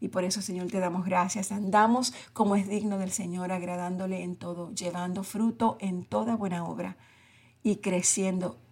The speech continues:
más que nada en el conocimiento de Dios. Hoy estamos fortalecidos con tu poder,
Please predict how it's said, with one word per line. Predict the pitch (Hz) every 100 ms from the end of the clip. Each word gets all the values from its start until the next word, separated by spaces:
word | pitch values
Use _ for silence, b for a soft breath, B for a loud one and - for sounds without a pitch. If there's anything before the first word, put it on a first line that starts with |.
| _ _
más | 180 175 190 196 - -
que | 208
nada | 180 180 196 -
en | 196
el | 170
conocimiento | - 175 185 180 175 180
de | 175 -
Dios. | 160 - - b b b b b _
Hoy | 208 208
estamos | 208 208 202 208
fortalecidos | 208 202 - 220 226 - 311 359 349
con | 349 269
tu | 240
poder, | 226 175 170 180